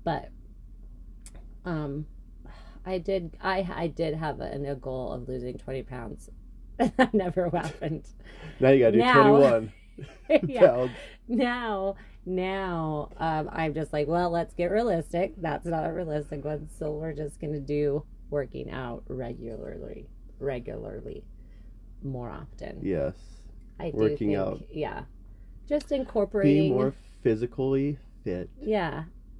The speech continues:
Speaker 1: And incorporating exercise in
Speaker 2: Mm-hmm.
Speaker 1: my life.
Speaker 2: Yep.
Speaker 1: That's all.
Speaker 2: It, what, what do we call it? Incorporated workout?
Speaker 1: Yep.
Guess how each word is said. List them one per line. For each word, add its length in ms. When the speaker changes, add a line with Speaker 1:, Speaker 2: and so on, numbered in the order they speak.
Speaker 1:
And 140
incorporating 1000
exercise 720
in 180
Speaker 2:
Mm-hmm. 100
Speaker 1:
my 140
life. 240
Speaker 2:
Yep. 220
Speaker 1:
That's 280
all. 160
Speaker 2:
It, 180
what, 240
what 140
do 80
we 100
call 300
it? 120
Incorporated 540
workout? 580
Speaker 1:
Yep. 320